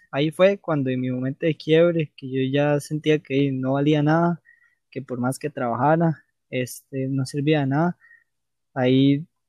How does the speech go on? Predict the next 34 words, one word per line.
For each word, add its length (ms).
no 180
sé 120
específicamente 840
cómo, 280
pero 460
ahí 180
apareció 460
Dios 360
y 320
recordé 680
que 340
Dios 260
está 280
ahí 320
en 400
lo 100
secreto, 640
que 140
en 520
esos 260
secretos, 580
en 120
ese 120
momento 400
solo, 340
ahí 240
está 280
Dios. 460
Y 120
bueno, 260
y 180
oré 280
a 120
Él 400